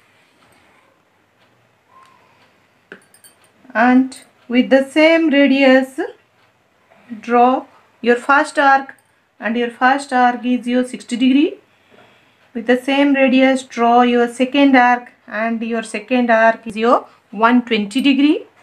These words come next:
Again you have to divide sixty and one twenty. So taking sixty degree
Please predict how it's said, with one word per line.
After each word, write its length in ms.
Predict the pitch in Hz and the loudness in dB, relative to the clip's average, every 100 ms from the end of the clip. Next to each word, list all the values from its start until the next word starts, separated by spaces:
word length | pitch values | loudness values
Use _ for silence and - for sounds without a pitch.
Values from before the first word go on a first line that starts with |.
| _ _ _ _ - | _ _ _ _ -4
Again 560 | - 311 262 247 269 _ | 0 2 2 2 -2 _
you 140 | 247 | -2
have 220 | 262 269 285 | -2 -4 -4
to 100 | 285 | -6
divide 560 | 233 240 240 240 262 | -4 0 0 0 -4
sixty 560 | - 240 - 285 381 - _ _ _ | -12 -12 -6 -4 -4 -6 _ _ _
and 400 | 214 240 277 277 - _ | -2 -2 -4 -8 -20 _
one 360 | 175 202 196 - | -4 -4 -4 -10
twenty. 420 | 170 160 135 - _ _ _ _ _ _ _ _ _ _ _ _ _ _ _ _ | -14 -14 -20 -20 _ _ _ _ _ _ _ _ _ _ _ _ _ _ _ _
So 300 | - 262 285 | -4 0 0
taking 460 | 285 247 277 330 466 - _ _ _ _ _ _ _ _ _ _ _ | 0 -2 -2 -8 -8 -16 _ _ _ _ _ _ _ _ _ _ _
sixty 400 | - 302 - 370 | -14 -14 0 2
degree 560 | 339 233 269 233 320 | 2 2 2 0 -4